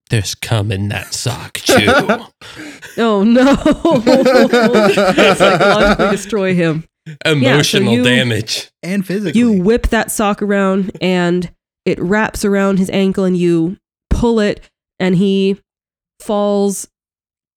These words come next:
Speaker 3: catches himself with his hands, and then kind of turns over to look up at you. Now you have him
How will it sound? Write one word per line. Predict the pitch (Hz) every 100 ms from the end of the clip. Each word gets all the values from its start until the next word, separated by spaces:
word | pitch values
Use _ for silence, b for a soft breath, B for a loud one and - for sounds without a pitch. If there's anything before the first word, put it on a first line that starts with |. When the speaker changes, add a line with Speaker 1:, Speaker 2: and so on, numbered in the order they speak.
| _
Speaker 3:
catches | - 208 214 185
himself | 202 202 190 190
with | 190
his | 180
hands, | 190 175 175 175 - -
and | 185
then | 185
kind | 180 185
of | 175
turns | - 196 190 185
over | 185 175 170
to | 165 185
look | 170 170
up | 170
at | 175
you. | 170 139 170 b b _ _ -
Now | 190 190 185
you | 185 196
have | 185 175 170
him | 180 170 170 170